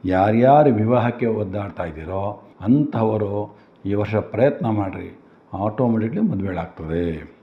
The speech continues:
ಮತ್ತು ಉತ್ತಮ ಸಂಪಾದನೆ ಆಗುವಂಥ ಚಾನ್ಸಸ್ ಸಿಗ್ತದೆ. ಉತ್-, ಒಳ್ಳೆ ವಂಶದ,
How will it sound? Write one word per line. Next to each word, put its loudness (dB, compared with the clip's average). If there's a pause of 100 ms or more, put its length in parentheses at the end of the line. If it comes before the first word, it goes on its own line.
(160)
ಮತ್ತು 2
ಉತ್ತಮ 6
ಸಂಪಾದನೆ 6
ಆಗುವಂಥ 6
ಚಾನ್ಸಸ್ 2
ಸಿಗ್ತದೆ. -10 (1080)
ಉತ್-, -2
ಒಳ್ಳೆ 4
ವಂಶದ, 4